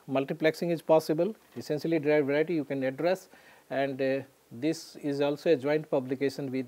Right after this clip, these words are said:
Wheat Institute, and, uh, our markers are available in public domain,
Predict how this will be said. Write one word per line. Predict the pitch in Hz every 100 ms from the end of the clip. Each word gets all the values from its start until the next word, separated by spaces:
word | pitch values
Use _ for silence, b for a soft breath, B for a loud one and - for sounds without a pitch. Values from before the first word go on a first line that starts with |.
| 123
Wheat | 123 143 147
Institute, | 135 175 160 139 135 B B B -
and, | 139 139 139
uh, | 135 135 -
our | 139 139
markers | 143 160 180 185
are | 180
available | 156 143 143 143 139
in | 127
public | 139 135 151 143
domain, | 143 151 214